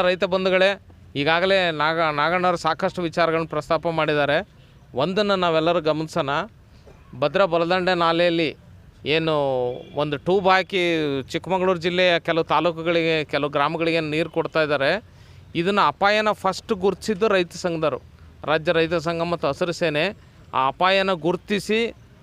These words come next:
ಅದನ್ನು ಹೋರಾಟಕ್ಕೆ ಇಳಿದ ಮೇಲೆ ಇವತ್ತು ದಾವಣಗೆರೆ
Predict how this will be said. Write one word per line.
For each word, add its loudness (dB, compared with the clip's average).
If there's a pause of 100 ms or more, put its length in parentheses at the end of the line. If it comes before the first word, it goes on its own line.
(140)
ಅದನ್ನು 0 (120)
ಹೋರಾಟಕ್ಕೆ 0
ಇಳಿದ 0 (120)
ಮೇಲೆ 2 (440)
ಇವತ್ತು -2 (100)
ದಾವಣಗೆರೆ 2